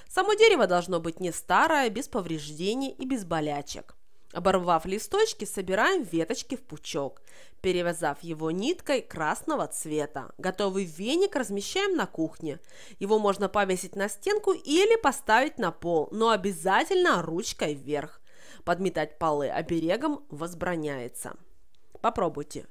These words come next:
сделать такой, э, берёзовый веник, и пусть он у вас будет дома и служить вам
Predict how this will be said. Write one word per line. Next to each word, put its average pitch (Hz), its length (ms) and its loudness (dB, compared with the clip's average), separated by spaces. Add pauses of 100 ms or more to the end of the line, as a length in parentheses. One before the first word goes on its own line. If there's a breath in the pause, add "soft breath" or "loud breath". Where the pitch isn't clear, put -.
сделать 156 380 -2
такой, 156 420 -6
э, 160 200 -6
берёзовый 156 580 -4
веник, 359 420 -2
и 208 60 -4
пусть - 260 -6
он 277 140 -2
у 226 40 0
вас 190 420 -2
будет 165 640 -8
дома 151 420 -2
и 349 280 -2
служить 185 640 -6
вам 165 320 -2